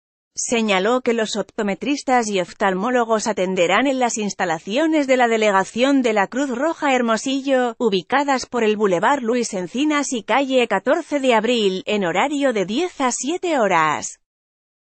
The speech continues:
Para mayores informes dijo que se pueden comunicar al teléfono dos uno cuatro, tres tres tres cinco extensión ciento dos.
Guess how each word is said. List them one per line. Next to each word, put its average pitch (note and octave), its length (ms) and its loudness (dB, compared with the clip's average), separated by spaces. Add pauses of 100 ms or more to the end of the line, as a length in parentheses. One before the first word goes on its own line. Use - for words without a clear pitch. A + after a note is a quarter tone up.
(200)
Para G3+ 280 4
mayores G#3+ 540 0
informes A#3 680 -2
dijo C#4 320 0
que B3 140 -2
se G3 160 -2
pueden D4+ 400 0
comunicar G#3+ 600 0
al A3+ 160 -2
teléfono A3+ 560 0
dos A3 320 -2
uno D4+ 300 -2
cuatro, C#4+ 640 0
tres A3 320 -2
tres A#3+ 420 0
tres F#3 300 -4
cinco D4 320 -2
extensión A#3 920 0
ciento D#4 440 -2
dos. F3 580 -2